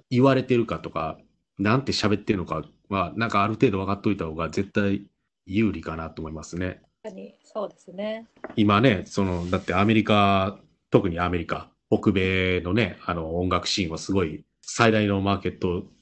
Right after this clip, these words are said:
Speaker 1: ですから、
Speaker 2: はい。
Speaker 1: そこで何が起こっているのかっていうのを知るためにも、まずは英語が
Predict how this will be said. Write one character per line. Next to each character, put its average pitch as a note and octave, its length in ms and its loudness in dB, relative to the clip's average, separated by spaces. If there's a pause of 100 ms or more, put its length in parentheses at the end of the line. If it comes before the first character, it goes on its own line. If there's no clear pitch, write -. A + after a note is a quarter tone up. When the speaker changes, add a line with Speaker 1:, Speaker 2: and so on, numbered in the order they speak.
(120)
Speaker 1:
で - 80 -12
す - 80 -10
か D#2 120 -6
ら、 E2 300 -2 (440)
Speaker 2:
は B3+ 80 -10
い。 - 40 -8
Speaker 1:
そ - 120 -2
こ A#2 80 0
で F#2+ 100 -8
何 G#2 260 4
が G2 220 4
起 A#2 80 0
こ A#2+ 160 6
っ - 20 -12
て A#2+ 100 2
い - 20 6
る A2 80 4
の F#2+ 100 0
か D#2+ 140 -6
っ - 100 -18
て - 80 -8
い E2+ 60 -4
う - 20 -4
の F2 120 -4
を A2 340 0 (200)
知 - 220 0
る G#2+ 100 2
た G#2+ 120 2
め F#2 100 0
に E2+ 80 -6
も、 E2 300 -4
ま A#2 120 2
ず G#2 120 0
は E2 280 -4 (160)
英 F#2 140 0
語 F2+ 160 -2
が E2+ 300 -6